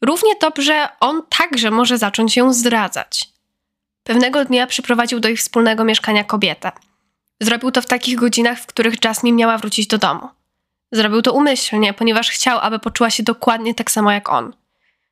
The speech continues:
Jasmine wróciła do domu, weszła do sypialni, przyłapując męża na zdradzie.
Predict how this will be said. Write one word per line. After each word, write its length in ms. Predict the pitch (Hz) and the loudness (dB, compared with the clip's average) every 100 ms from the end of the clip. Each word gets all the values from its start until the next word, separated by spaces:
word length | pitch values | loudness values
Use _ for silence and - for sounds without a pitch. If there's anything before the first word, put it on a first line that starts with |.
| _ _ 220 | _ _ -2
Jasmine 420 | 233 240 254 247 | -2 0 2 2
wróciła 400 | 240 240 - 233 | 2 0 2 0
do 100 | 254 | 0
domu, 380 | 233 196 202 254 - - _ _ 226 | 0 2 2 0 -2 -20 _ _ -2
weszła 300 | 233 262 220 | -2 0 0
do 100 | 220 | 0
sypialni, 640 | 233 226 208 214 269 302 - - _ - | 0 0 -2 0 0 -2 -10 -20 _ -6
przyłapując 720 | - 294 339 285 285 277 277 | -2 0 0 2 2 2 0
męża 360 | 233 226 226 | 0 2 0
na 120 | 220 214 | 0 0
zdradzie. 440 | 220 196 180 | 0 -2 -4